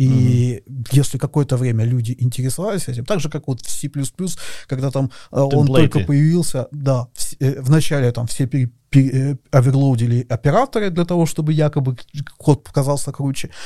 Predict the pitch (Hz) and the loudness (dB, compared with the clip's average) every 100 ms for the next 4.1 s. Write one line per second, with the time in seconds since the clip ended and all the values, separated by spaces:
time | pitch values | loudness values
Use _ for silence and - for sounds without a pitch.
0 | - - 135 - 165 147 - - 143 - | -16 -2 0 2 0 0 -4 -6 -4 -2
1 | 139 135 123 139 123 127 131 120 165 127 | -4 -4 -2 -2 -2 -2 -2 0 2 2
2 | 127 - - - 117 113 113 110 110 117 | 0 -4 -4 -2 -2 -2 -2 -4 -2 0
3 | 110 110 107 107 113 127 123 220 233 208 | 0 0 -2 -4 -4 -4 2 2 4 2
4 | 175 | 0